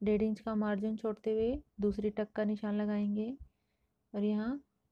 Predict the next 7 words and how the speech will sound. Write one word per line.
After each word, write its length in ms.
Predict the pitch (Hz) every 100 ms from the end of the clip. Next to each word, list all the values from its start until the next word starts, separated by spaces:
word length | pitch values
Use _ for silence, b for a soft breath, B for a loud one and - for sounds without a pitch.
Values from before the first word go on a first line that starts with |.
| _ -
सीधा 200 | 208 208
मिला 280 | 208 208 202
देंगे। 360 | 208 208 214 240 277 _ _ _ - _ _ _ _ 220
यहाँ 160 | 214
से 140 | 208 220
भी 120 | 226
हम 180 | 220